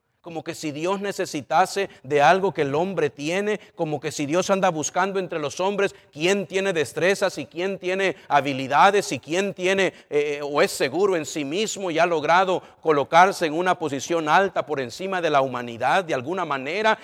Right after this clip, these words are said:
y decimos, "Ah, esa persona, debido a lo que tiene, debido a lo que ha logrado, debido a lo que es, esa persona debería de venir a Cristo, porque esa persona entonces Dios la usaría". Y la, y Pablo dice,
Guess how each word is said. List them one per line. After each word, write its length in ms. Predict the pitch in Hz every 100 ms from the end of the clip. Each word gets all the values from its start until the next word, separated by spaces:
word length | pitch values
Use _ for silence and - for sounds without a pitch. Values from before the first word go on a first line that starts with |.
| -
y 80 | 175
decimos, 540 | 151 - 196 196 - -
"Ah, 800 | 123 156 196 208 190 143 - - -
esa 500 | 139 175 - 156 -
persona, 580 | 127 - 156 165 139 120 -
debido 720 | 113 117 104 160 233 247 208
a 60 | 180
lo 120 | 160
que 140 | 147
tiene, 540 | - 165 226 226 170 - -
debido 600 | 123 113 113 233 247 214
a 40 |
lo 160 | 185 160
que 80 | 196
ha 60 |
logrado, 560 | 190 156 180 220 196 180 -
debido 580 | 131 123 113 240 285 247
a 20 |
lo 140 | 208 196
que 240 | 190 233
es, 260 | 294 - - - _ -
esa 400 | 220 - 185 -
persona 580 | 143 - 226 202 147 143 - _ _ _
debería 500 | - 113 120 147 180
de 100 | 160
venir 260 | 135 139 147
a 80 | 117
Cristo, 580 | 185 240 - 143 120 - _
porque 220 | 117 -
esa 200 | 143 135
persona 380 | 123 110 147 135
entonces 360 | 120 135 127
Dios 260 | 104 135 135
la 120 | 120
usaría". 720 | 110 107 113 107 131 113 - - _ _ _ _ _
Y 100 | 151
la, 140 | 143 135
y 120 | 147 143
Pablo 340 | 143 156 165
dice, 380 | 151 170 160